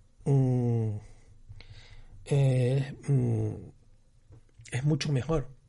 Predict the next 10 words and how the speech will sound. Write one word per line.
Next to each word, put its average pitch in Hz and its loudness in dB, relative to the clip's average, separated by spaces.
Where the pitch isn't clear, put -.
porque 113 -2
por 110 0
lo 113 0
menos 180 2
ahí, 160 4
entre 131 2
comillas, 131 2
hay 151 2
una 156 2
libertad, 127 2